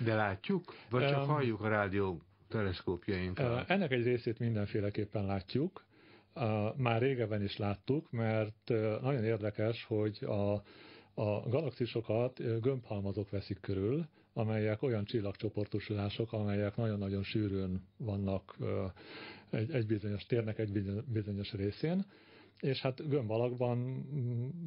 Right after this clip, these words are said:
Speaker 2: gömb alakúnak néznek ki, bár a
Speaker 1: Ez a
Speaker 2: Földről
Speaker 1: közepe a galaxisnak,
Speaker 2: a, a,
Speaker 1: ugye?
Speaker 2: a Földről, nem, ezek, ezek, ezek a gömbhalmazok, ezek a galaxistól távol, ö, helyezkednek
Speaker 1: Ah.
Speaker 2: el, de érdekes módon maguk is gömb alakban, ö, vannak a galaxis körül,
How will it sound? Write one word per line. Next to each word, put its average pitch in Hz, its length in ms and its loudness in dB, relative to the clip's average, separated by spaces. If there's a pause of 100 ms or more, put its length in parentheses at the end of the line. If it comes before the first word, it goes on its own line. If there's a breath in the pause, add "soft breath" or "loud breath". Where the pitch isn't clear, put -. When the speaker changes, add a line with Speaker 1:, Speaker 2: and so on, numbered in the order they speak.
(560)
Speaker 2:
gömb 131 240 0
alakúnak 107 460 0
néznek 110 340 0
ki, 123 120 -2
bár 113 220 0
a 131 40 -2
Speaker 1:
Ez 123 40 -2
a 110 40 -4
Speaker 2:
Földről 123 400 0
Speaker 1:
közepe 113 440 0
a 98 60 0
galaxisnak, 98 560 2 (160)
Speaker 2:
a, 101 40 2
a, - 20 4
Speaker 1:
ugye? 135 180 4
Speaker 2:
a - 40 4
Földről, 131 340 2 (180 loud breath)
nem, 151 440 0
ezek, 170 500 2
ezek, 165 240 2
ezek 147 260 0
a 123 80 2
gömbhalmazok, 123 880 2
ezek 143 360 0
a 147 180 2
galaxistól 127 600 0
távol, 101 580 0 (160)
ö, 110 80 -2
helyezkednek 104 720 0
Speaker 1:
Ah. 123 100 0
Speaker 2:
el, 160 260 0 (240 loud breath)
de 151 120 2
érdekes 110 460 2
módon 135 420 0 (300)
maguk 120 340 0
is 113 140 2
gömb 104 260 2
alakban, 101 600 2 (360 loud breath)
ö, 110 320 2 (120)
vannak 104 320 0
a 113 80 2
galaxis 104 440 0
körül, 147 420 0